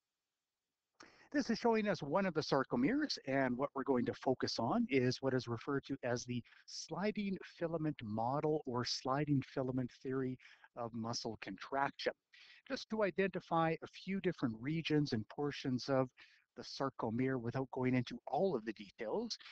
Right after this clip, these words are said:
you should know that the borders on either end, those are referred to as the Z line. So this is a Z line here. This is the Z line over here. So those would then be here, it has it as the Z disc,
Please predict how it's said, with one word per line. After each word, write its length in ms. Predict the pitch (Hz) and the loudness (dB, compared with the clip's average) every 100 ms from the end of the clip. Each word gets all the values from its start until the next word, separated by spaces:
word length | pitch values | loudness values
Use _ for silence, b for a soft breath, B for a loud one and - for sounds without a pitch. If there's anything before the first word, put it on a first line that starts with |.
| B - | B -10
you 100 | 190 | -10
should 300 | - - 254 | -6 -2 0
know 220 | 214 208 190 | 2 0 0
that 100 | 180 - | -4 -6
the 80 | - - | -10 -4
borders 640 | 135 127 117 139 190 - _ - | -2 -2 -2 -4 -4 -8 _ -8
on 200 | 120 127 127 | -6 -4 -4
either 340 | 110 135 185 - | -4 -2 -4 -2
end, 300 | 120 139 143 B B B - | 0 0 -2 B B B -8
those 240 | 151 156 | -8 -4
are 120 | 151 139 | -4 -4
referred 400 | 135 - 135 127 | -4 -4 -2 -2
to 140 | - 117 | -4 -2
as 160 | 117 | -2
the 140 | 113 113 | -4 -6
Z 220 | - 113 | 0 0
line. 300 | 107 98 95 | 0 -4 -8
So 140 | 92 117 | -12 -10
this 160 | 160 165 | -8 -6
is 120 | 151 | -4
a 60 | 135 | 0
Z 180 | 156 156 | 0 2
line 280 | 139 123 120 | 2 0 2
here. 280 | 160 262 277 _ b b b - | 0 -2 -6 _ b b b -18
This 180 | 123 - | -14 -12
is 80 | 117 | -8
the 100 | 113 | -4
Z 140 | 131 123 | -2 -2
line 280 | 120 110 110 | 0 -2 -2
over 200 | 98 101 | -6 -4
here. 280 | 151 254 262 - B B | -2 -2 -4 -14 B B
So 240 | - 143 120 | -6 -6 -2
those 300 | 147 147 139 | -2 -2 0
would 140 | 139 | 0
then 180 | 135 131 | 2 0
be 140 | 131 | -2
here, 220 | 123 131 | -4 -4
it 60 | 110 | -2
has 160 | 120 113 | -4 -4
it 80 | 107 | -4
as 120 | 104 | -4
the 140 | 104 | -6
Z 140 | 104 117 101 - | 0 0 0 2
disc, 260 | 202 - | 0 0